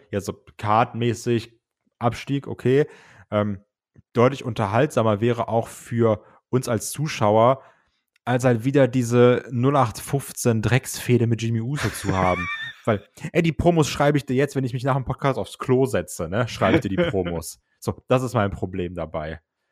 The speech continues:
Speaker 1: Weil d-, das ist dann auch so dieses Ding, wo du weißt, so, das wird wen-, also, so, allein so Sachen wie YouTube-Schnipsel werden weniger Klicks haben, weil so, du hast das schon gesehen. So diese <laughs> Rededuelle,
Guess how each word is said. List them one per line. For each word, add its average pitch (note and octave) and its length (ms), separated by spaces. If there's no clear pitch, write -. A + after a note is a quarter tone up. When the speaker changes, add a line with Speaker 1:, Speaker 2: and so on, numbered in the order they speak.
Speaker 1:
Weil A2 380
d-, B2 100
das D3 200
ist F3+ 140
dann D#3+ 120
auch D3 120
so D3+ 120
dieses C3+ 220
Ding, D3 200
wo C#3+ 60
du C3 120
weißt, C#3 520
so, B2 260
das - 440
wird C#3 240
wen-, C3+ 260
also, A2+ 220
so, A#2 140
allein C#3+ 320
so F3+ 80
Sachen E3 160
wie E3 160
YouTube-Schnipsel C3+ 800
werden A#2 220
weniger B2 240
Klicks - 400
haben, A2 340
weil B2 360
so, - 140
du C3+ 160
hast F3+ 200
das D3+ 120
schon D#3 260
gesehen. C3 540
So C3 60
diese C3+ 200
<laughs> B2 100
Rededuelle, B2+ 560